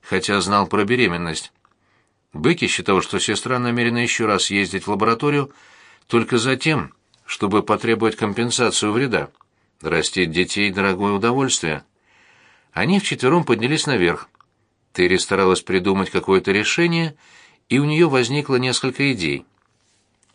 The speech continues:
Она предполагала, что они разместятся у неё в комнате,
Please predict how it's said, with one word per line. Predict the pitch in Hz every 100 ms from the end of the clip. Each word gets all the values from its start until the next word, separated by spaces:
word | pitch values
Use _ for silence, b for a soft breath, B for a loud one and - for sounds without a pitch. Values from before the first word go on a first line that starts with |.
| _ _ _ _ b b b b b b -
Она | 90 95 95
предполагала, | 95 - 101 98 101 92
что | -
они | 95 101
разместятся | 98 95 95 - 101 - 98
у |
неё | 104 107
в | -
комнате, | - 175 92 - 80